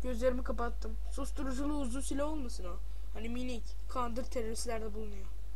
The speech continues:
Evet, buymuş. Hoparlör mü gitti? Yok, gitmemiş. Lan ne biçim susturucu sesi bu lan? Bu neymiş? Beş yedi. Ha. Ha, ta-, hatırladım.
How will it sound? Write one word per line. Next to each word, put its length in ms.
Evet, 140
buymuş. 400
Hoparlör 460
mü 140
gitti? 340
Yok, 280
gitmemiş. 400
Lan 80
ne 120
biçim 280
susturucu 480
sesi 360
bu 120
lan? 200
Bu 80
neymiş? 460
Beş 300
yedi. 320
Ha. 380
Ha, 160
ta-, 140
hatırladım. 460